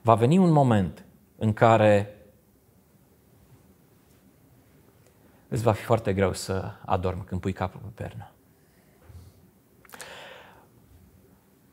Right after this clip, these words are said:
Au trecut opt ani de la accidentul lui Luca. Îmi spuneau atunci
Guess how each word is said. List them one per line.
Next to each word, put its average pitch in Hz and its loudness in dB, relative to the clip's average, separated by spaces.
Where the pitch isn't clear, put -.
Au - 0
trecut - 0
opt 165 4
ani 107 6
de 95 6
la 90 4
accidentul 90 -6
lui 95 -8
Luca. - -14
Îmi 95 -2
spuneau 113 4
atunci 104 2